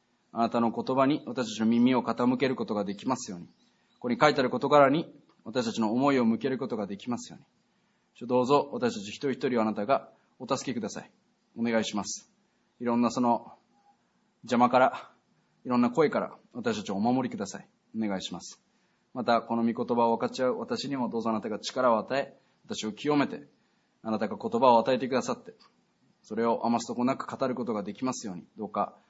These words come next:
お助けください。お願いします。今日もあなたの前に、わた-、私たちがキリストにあって出ていけること、あなたから学べることを本当に感謝します。お願いイエスキリストの皆によって祈ります。アメン。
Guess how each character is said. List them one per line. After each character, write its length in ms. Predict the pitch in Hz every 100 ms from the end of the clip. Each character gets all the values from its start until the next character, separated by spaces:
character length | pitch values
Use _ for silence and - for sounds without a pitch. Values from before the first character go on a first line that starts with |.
| _
お 80 | 117
助 240 | 120 - 120
け 20 |
く 80 | 107
だ 80 |
さ 120 | 95 73
い。 80 | _ _ _
お 80 | 101
願 180 | 95
い 60 | 87
し 100 | -
ま 80 | -
す。 220 | - - _ _ _ _
今 100 | 107
日 20 |
も 260 | 117 123 -
あ 80 | -
な 80 | 107
た 100 | 107
の 80 | 104
前 220 | 123 127
に、 140 | 113 -
わ 100 | 107
た-、 80 | -
私 220 | 110 104
た 60 | 92
ち 120 | -
が 140 | 95 -
キ 100 | 117
リ 60 | 104
ス 80 |
ト 60 | 113
に 100 | 113
あ 60 | 120
っ 100 | -
て 160 | 113 - _ _
出 100 | 113
て 80 | 101
い 60 |
け 100 | 98
る 80 | 110
こ 100 | 104
と、 260 | 98 101 -
あ 80 | -
な 80 | 101
た 80 | 98
か 100 | 107
ら 80 | 98
学 220 | 92 98
べ 80 | 110
る 80 |
こ 80 | 110
と 80 | -
を 40 |
本 80 | 80
当 60 | 104
に 60 |
感 180 | 107 131
謝 80 | 117
し 140 | -
ま 80 | -
す。 220 | - - _ _ _ _ _ _ _ -
お 80 |
願 180 | 104 101
い 40 | 104
イ 20 |
エ 40 |
ス 80 | 101
キ 60 | 107
リ 40 |
ス 40 | 107
ト 60 |
の 60 | 104
皆 180 | 107 123
に 80 |
よ 80 | 131
っ 40 | -
て 140 | -
祈 100 | 92 92
り 80 |
ま 120 | 90 -
す。 200 | - _ -
ア 60 | 95
メ 100 |
ン。 80 | 98